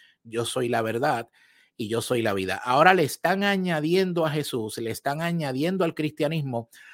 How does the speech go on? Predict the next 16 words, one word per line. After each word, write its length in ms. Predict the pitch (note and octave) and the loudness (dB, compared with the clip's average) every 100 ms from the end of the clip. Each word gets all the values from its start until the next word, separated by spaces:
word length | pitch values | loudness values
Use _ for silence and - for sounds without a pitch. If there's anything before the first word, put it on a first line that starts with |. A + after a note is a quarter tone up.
| - - - | -20 -10 4
otras 540 | E3+ G#3 G#3 F#3+ F3 | 6 6 4 4 2
fuentes 1300 | - - F3 F3+ F3 D3+ G#2+ F#2+ G2+ G2+ - - - _ | -4 2 4 4 2 -2 -6 -6 -6 -6 -8 -12 -16 _
para 200 | A#2+ A#2 | -2 -2
experimentar, 800 | A#2 - A#2 A2 G#2+ G#2 A#2+ G#2 | -4 -6 -4 -4 -8 -2 -2 0
otras 460 | F#2 C#3 E3 D#3+ - _ - - | -2 -2 -2 -2 -6 _ -20 -16
supuestas 800 | - C3+ C3+ D3 F3 F3 F3 | -4 -4 0 0 0 0 -2
fuentes 400 | - D3+ D#3 E3 | 0 -2 -2 -2
de 80 | D#3+ | -2
sabiduría 880 | D#3 D#3 D3+ D3+ C#3+ A#2 G2+ G2 A#2 - - - - _ | 0 0 2 2 0 0 -2 -2 -6 -14 -20 -20 -20 _
para 180 | A2+ A#2+ | -6 -4
experimentar 720 | - B2+ A#2 A2 G#2 A2+ B2 | -6 -8 -6 -8 -4 -4 0
lo 140 | C#3 | -2
sagrado, 640 | D3 - D#3+ A2 G#2 G2+ G2 | 2 2 4 2 0 -2 -4
otras 380 | G#2+ C#3 D3+ | -4 -2 -4
supuestas 720 | - B2 G#2 A2+ B2+ - E3 - | -4 -8 -6 -4 -4 -2 -2 -2
fuentes 600 | C#3+ B2 B2 C3 C3 | -2 -2 -2 -4 -4